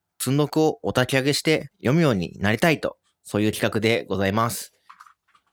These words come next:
願わくば、えーと、聞いているあなたのですね、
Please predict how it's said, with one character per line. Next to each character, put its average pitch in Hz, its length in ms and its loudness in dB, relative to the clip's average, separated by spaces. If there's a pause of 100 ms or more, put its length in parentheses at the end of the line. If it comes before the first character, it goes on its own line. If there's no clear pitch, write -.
(180)
願 123 260 2
わ 147 100 2
く 143 140 -2
ば、 151 240 2 (420)
え 98 280 2
ー 92 60 -4
と、 90 180 0
聞 113 140 -2
い 101 40 -2
て 110 120 2
い 107 40 2
る 110 80 2
あ 104 40 2
な 107 140 0
た 90 140 -2
の 71 100 -2
で 80 100 -4
す - 100 -10
ね、 - 260 -6